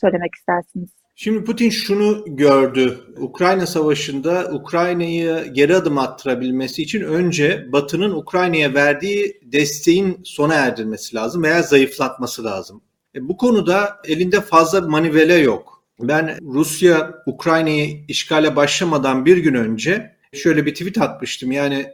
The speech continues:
Speaker 2: eğer Rusya böyle bir savaş başlatırsa bu Batı'yla ilk defa Batı'dan büyük bir ülkeyi müttefik olarak yanına çekmeden başlatacağı bir savaş olacaktır. Ve bu böyle bir savaşı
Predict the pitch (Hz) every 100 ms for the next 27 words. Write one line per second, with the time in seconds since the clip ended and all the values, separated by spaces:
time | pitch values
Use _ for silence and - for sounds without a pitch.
0 | - 143 175 160 139 - - _ 123 120
1 | 131 170 - 143 123 - - _ 127 143
2 | 160 135 - 120 113 - 123 117 135 -
3 | 180 - 131 165 _ _ 131 135 180 190
4 | 185 - 151 147 196 202 151 156 156 185
5 | - 165 156 151 156 135 143 160 147 165
6 | 185 151 147 185 - 160 143 135 - 139
7 | 135 127 139 143 170 185 156 139 131 123
8 | - 147 160 170 165 190 185 151 143 139
9 | 139 139 143 139 151 156 147 - 135 131
10 | 123 110 101 95 _ - - _ _ _
11 | _ 143 170 165 165 - - 123 180 175
12 | 165 196 185 185 151 143 - 120 123